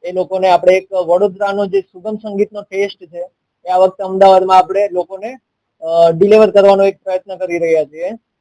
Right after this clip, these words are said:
અમદાવાદ, અ, જે, અ, United Waves of અમદાવાદ જે છે નવરાત્રી, તો વી નાઇન ક્રિકેટ ગ્રાઉન્ડમાં, અ, બાર દિવસ માટે આપણે, અ, ઇવેન્ટ રાખેલી છે, નવરાત્રી દરમિયાન છે અને દસ હજાર લોકોની કેપેસિટી છે આપણી પાસે.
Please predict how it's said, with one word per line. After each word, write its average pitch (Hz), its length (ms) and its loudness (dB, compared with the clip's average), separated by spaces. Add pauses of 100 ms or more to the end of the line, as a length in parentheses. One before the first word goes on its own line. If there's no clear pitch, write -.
(300)
અમદાવાદ, 196 580 2
અ, 202 400 6
જે, 180 180 -4
અ, 165 580 -4 (120)
United 208 360 2
Waves 202 340 0
of 190 140 -6
અમદાવાદ 190 380 2
જે 180 220 -14
છે 185 280 -10
નવરાત્રી, 160 520 -6 (440)
તો 170 60 -18
વી 180 200 -12
નાઇન 208 200 2
ક્રિકેટ 196 300 -2
ગ્રાઉન્ડમાં, 190 680 0 (460)
અ, 165 40 -20 (380)
બાર 175 260 4
દિવસ 208 280 2 (120)
માટે 180 280 -6
આપણે, 180 340 2
અ, 170 260 -20 (460)
ઇવેન્ટ 202 300 -6
રાખેલી 180 440 -4
છે, 165 220 -18 (120)
નવરાત્રી 185 460 0
દરમિયાન 185 440 0
છે 151 160 -20 (520)
અને 165 360 -6
દસ 185 280 2
હજાર 208 200 6
લોકોની 202 320 2
કેપેસિટી 208 560 -16
છે - 220 -16
આપણી 165 220 -6
પાસે. 160 360 -2